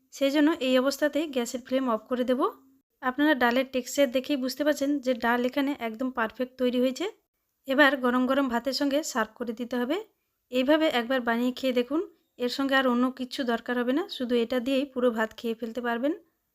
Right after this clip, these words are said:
তাহলে আশা করছি আজকের রেসিপি ভালো লেগেছে। ভালো লাগলে লাইক শেয়ার করতে ভুলবেন না। আজ তাহলে এ পর্যন্ত, চলে আসবো আর একটা রেসিপি নিয়ে।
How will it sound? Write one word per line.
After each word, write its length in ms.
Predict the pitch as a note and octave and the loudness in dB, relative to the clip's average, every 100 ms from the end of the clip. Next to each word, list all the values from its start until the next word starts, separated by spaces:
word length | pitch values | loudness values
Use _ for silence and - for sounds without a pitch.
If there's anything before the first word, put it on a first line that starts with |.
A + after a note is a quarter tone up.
| _ _ _ _ - | _ _ _ _ -4
তাহলে 200 | B3+ C4+ | 0 2
আশা 220 | B3+ C#4+ | 2 2
করছি 260 | D4 D4 D#4 | -2 -4 -4
আজকের 340 | B3 A#3 - B3+ | -4 -4 -4 -4
রেসিপি 320 | B3 B3+ C4 | -4 -4 -4
ভালো 220 | A#3+ A3+ A#3+ | -2 -2 -2
লেগেছে। 340 | B3+ B3 F4+ A4 _ _ _ _ A#3 | -4 -4 -6 -8 _ _ _ _ -4
ভালো 220 | A#3+ C4+ | 0 4
লাগলে 280 | D4+ C#4 D#4+ D4 | 4 2 0 0
লাইক 220 | A3+ A3+ | -2 -2
শেয়ার 180 | - B3 | -6 -6
করতে 240 | B3+ A#3+ C4 | -8 -10 -10
ভুলবেন 360 | A#3+ A#3 B3 B3 | -8 -4 0 2
না। 100 | E4 - - _ _ _ _ _ _ C#4 | 0 -2 -14 _ _ _ _ _ _ -4
আজ 160 | B3+ - | -4 -2
তাহলে 280 | C#4 D4 C#4+ | 0 4 4
এ 100 | B3+ | 2
পর্যন্ত, 400 | A#3+ C4+ C#4+ C#4+ F4+ G#4+ | -2 -2 0 0 -2 -8
চলে 200 | - B3 | -6 -2
আসবো 180 | B3 B3 | -2 0
আর 120 | B3 B3 | 0 0
একটা 180 | B3 C4 | -4 -4
রেসিপি 320 | B3 B3+ C4+ | -4 -4 -4
নিয়ে। 200 | C4+ | -2